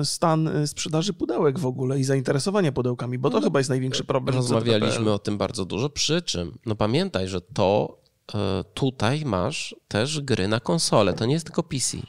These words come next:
Speaker 1: Okej.
Speaker 2: No wiadomo, że na konsolach jeszcze, e,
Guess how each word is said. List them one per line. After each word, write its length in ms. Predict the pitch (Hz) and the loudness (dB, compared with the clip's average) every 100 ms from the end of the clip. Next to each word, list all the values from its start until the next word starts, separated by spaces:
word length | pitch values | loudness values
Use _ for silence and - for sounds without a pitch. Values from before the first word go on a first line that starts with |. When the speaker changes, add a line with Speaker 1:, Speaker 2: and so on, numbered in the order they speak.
| - - | -14 -8
Speaker 1:
Okej. 280 | 156 104 131 - - - | -4 -4 -6 -12 -16 -4
Speaker 2:
No 160 | 113 | 0
wiadomo, 320 | 113 139 180 170 | 2 2 2 2
że 80 | |
na 120 | 127 113 | 2 0
konsolach 540 | 117 107 113 127 123 | 0 0 2 2 0
jeszcze, 560 | 120 - - 123 123 - | -2 -2 0 2 2 -2
e, 60 | - | -4